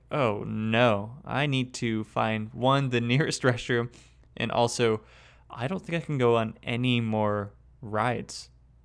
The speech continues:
for the day." But whatever, right? Um, and according to this <laughs> article, it has over seven hundred calories, thirty grams of fat, and it says, "Enough salt to put you on blood pressure medication."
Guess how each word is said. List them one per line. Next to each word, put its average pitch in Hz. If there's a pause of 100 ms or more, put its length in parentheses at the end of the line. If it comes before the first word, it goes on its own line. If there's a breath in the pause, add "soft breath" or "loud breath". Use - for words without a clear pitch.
for -
the -
day." - (380)
But 113 (840)
whatever, 120
right? 120 (320 loud breath)
Um, 127 (420)
and 135
according 156
to -
this 131
<laughs> -
article, 131
it 110
has 117
over 117
seven 156
hundred 131
calories, 107 (160)
thirty 147
grams 117
of 113
fat, 107 (400 soft breath)
and 113
it 107
says, 113
"Enough 117
salt 117
to 113
put 120
you 123
on 107
blood 107
pressure 117
medication." 110